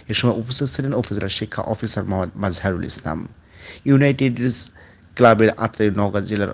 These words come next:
সভাপতি সাংবাদিক কামাল উদ্দিন টগর, বাংলাদেশ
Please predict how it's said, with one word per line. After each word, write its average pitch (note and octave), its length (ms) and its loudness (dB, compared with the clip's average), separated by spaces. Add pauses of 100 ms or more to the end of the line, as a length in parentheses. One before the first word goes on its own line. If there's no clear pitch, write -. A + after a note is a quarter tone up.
(100)
সভাপতি C3+ 520 0
সাংবাদিক F#2+ 540 -2 (420)
কামাল G2+ 280 2
উদ্দিন F2 380 -4 (220)
টগর, G2+ 320 4 (260)
বাংলাদেশ G#2+ 360 2